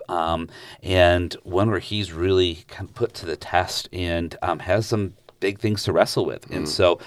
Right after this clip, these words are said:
Speaker 1: we'll get to that in just a minute. Um, but on Wednesdays, we also like to hear from our guests kind of where they're using the gifts God's given them in the, the community, in the body of Christ, whether it's here at Victory Point or other places, um, 'cause God's given us all gifts,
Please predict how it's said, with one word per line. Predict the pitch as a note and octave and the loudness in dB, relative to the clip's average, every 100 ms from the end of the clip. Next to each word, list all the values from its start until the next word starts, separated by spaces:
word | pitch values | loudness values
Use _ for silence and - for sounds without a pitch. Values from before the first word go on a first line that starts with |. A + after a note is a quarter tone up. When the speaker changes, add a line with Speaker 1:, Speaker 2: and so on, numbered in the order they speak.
| - - - | -16 -6 0
Speaker 1:
we'll | G#2+ | 4
get | A#2+ - | 4 6
to | |
that | G2 G2 D#2 | 8 8 6
in | F2+ | -2
just | F2+ F#2 | -4 -2
a | |
minute. | E2+ E2+ E2 - | -2 -2 -2 0
Um, | F2+ E2+ F2 F2+ - - | 4 4 4 -2 -8 4
but | A#2+ | 8
on | B2 | 10
Wednesdays, | C3 B2+ A#2 | 8 6 4
we | G#2+ | 6
also | G#2 A#2+ | 6 4
like | C#3 C3 - | 2 0 0
to | |
hear | G#2+ - A2 A2 | -6 -2 -2 0
from | - G2+ | 0 -2
our | F#2 F#2+ | 2 0
guests | F2+ F#2 - | 2 -2 0
kind | G#2 | -2
of | F#2+ | 0
where | F#2 A2+ F#3 | 2 4 4
they're | F3+ | 2
using | B2 A2 A2+ F#2 G2 | -2 -4 -4 -4 -4
the | - - | -8 -4
gifts | G2+ - | -4 -2
God's | - F#2 F2+ | 0 2 2
given | - F2+ F2 | 0 -2 -2
them | E2 D#2+ | -4 -4
in | F2+ F2+ F#2 E2 | -2 0 0 2
the, | E2+ E2+ D#2+ - | 2 4 2 -2
the | - | -6
community, | - - F2+ E2 D#2+ C#2+ | -6 -4 -4 -2 -4 -4
in | E2+ | -4
the | D#2 | -2
body | D#2+ D#2+ E2 | 0 0 -2
of | - | -4
Christ, | - D2+ C#2+ - | -4 -4 -4 -6
whether | E2 D2+ | -6 -6
it's | - | -10
here | D#2 | -10
at | C2+ | -8
Victory | D#2 - | -8 -8
Point | D#2 - B2+ C3 - - - - | -10 -4 -2 0 -2 -12 -20 -14
or | - G#2 | 4 6
other | A#2+ | 8
places, | - B2 A#2 A#2+ A2+ G#2+ - - - - | 4 6 6 4 0 -4 -8 -18 -12 0
um, | F#2 F2+ E2+ E2+ F2 | 4 4 4 0 -4
'cause | F2 | -8
God's | E2 G2 G2+ F#2 | 0 4 6 4
given | F#2 F2 | 0 0
us | E2 | 2
all | E2+ E2+ | 2 2
gifts, | E2 D#2 - | 0 -4 -4